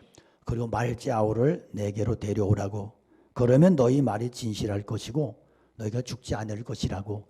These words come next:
이렇게 이야기해요. 창세기, 어, 보면 이십일 절에 "그들이 서로 말하되 우리가 아우의 일로 말미암아 범죄하였도다. 그가 우리에게 애걸할 때에 그 마음의 괴로움을 보도 듣지 아니하였으므로 이 괴로움이 우리에게 임하도다."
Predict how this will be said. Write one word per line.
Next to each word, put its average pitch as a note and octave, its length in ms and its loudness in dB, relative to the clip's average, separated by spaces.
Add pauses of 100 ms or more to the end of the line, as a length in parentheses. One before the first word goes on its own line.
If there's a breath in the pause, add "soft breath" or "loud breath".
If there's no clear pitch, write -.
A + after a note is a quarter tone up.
이렇게 G#2+ 300 -2
이야기해요. G2 580 -2 (400 soft breath)
창세기, A2+ 480 -4 (240 soft breath)
어, G#2+ 240 0 (220)
보면 A2+ 240 0
이십일 A2 360 0
절에 G#2+ 200 -2
"그들이 A2+ 340 -4
서로 A#2 240 0
말하되 G#2+ 320 -2
우리가 G2+ 400 -4
아우의 G#2+ 240 2
일로 A2 240 0
말미암아 G#2+ 640 0 (280 loud breath)
범죄하였도다. G#2+ 1000 2 (220 loud breath)
그가 A2+ 200 4
우리에게 A2 440 6
애걸할 G#2+ 340 2
때에 B2+ 440 6 (180 loud breath)
그 - 100 -2
마음의 A2 400 4
괴로움을 A2+ 420 2
보도 G#2 260 6
듣지 - 280 -2
아니하였으므로 G#2+ 800 2 (220 loud breath)
이 A2+ 140 0
괴로움이 A2+ 640 4
우리에게 B2+ 640 2 (180 loud breath)
임하도다." F#2+ 1000 -2